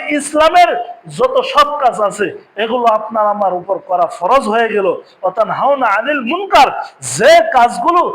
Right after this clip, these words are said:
আমি আল্লাহ নিষেধ করেছি এগুলো থেকে তোমরা নিজেরা বেঁচে থাকো,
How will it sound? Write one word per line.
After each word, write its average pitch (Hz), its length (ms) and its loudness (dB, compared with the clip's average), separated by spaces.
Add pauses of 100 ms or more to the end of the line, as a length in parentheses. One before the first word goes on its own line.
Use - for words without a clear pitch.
(240)
আমি 233 240 -2
আল্লাহ 226 300 2
নিষেধ 196 420 -4
করেছি 226 320 -2 (320)
এগুলো 240 340 -4
থেকে 240 240 -4
তোমরা 214 320 -4
নিজেরা 196 400 2
বেঁচে 247 280 -4
থাকো, 196 300 0